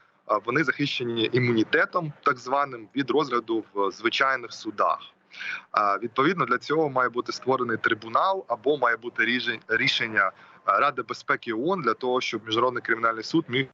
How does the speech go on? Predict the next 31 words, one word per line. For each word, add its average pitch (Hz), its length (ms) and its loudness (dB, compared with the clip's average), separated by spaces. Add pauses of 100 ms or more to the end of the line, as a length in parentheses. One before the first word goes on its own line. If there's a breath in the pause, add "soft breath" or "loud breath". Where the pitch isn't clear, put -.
розглядати 110 600 0
такі - 180 -14
справи. 92 420 0 (360 loud breath)
Що 160 220 4
стосується, 143 880 2
а, 95 380 4 (120)
рядових, 147 760 0
е, 104 160 4
злочинців 117 720 -2
воєнних, 104 480 -2
то 107 80 -8
ці 226 160 2
справи 170 460 2
розглядають 127 680 0 (360)
інші 151 320 0
суди, 196 460 -2 (240)
а, 104 640 4 (380)
ну, 127 120 4
і - 20 2
той 135 160 2
же 123 100 -2
Міжнародний 123 440 2
кримінальний 185 480 2
суд 170 240 2 (240)
може 139 200 2
їх 127 120 -2
розглядати. 123 560 0
Тобто 117 240 -6
тут 175 180 2 (500)
проблеми 135 400 2
немає 135 320 0